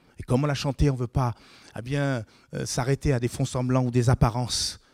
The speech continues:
Mais comme nous savons que le Seigneur y sonde les cœurs et les reins, nous voudrions, voudrions, eh bien, l'adorer en esprit et en vérité, comme Jésus l'a rappelé à cette femme samaritaine. Première mission, adorer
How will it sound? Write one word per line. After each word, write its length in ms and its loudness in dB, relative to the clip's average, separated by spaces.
Mais 220 -2
comme 240 -2
nous 100 2
savons 300 4
que 80 -2
le 40 2
Seigneur 280 2
y 60 4
sonde 320 0
les 100 0
cœurs 420 2
et 60 0
les 100 0
reins, 280 2
nous 80 10
voudrions, 580 6
voudrions, 520 -2
eh 60 -4
bien, 140 -2
l'adorer 360 0
en 140 -2
esprit 640 -2
et 60 -4
en 100 0
vérité, 480 -4
comme 280 -4
Jésus 440 -4
l'a 200 -4
rappelé 560 -2
à 80 -6
cette 160 -6
femme 240 -8
samaritaine. 520 -10
Première 260 6
mission, 560 4
adorer 800 4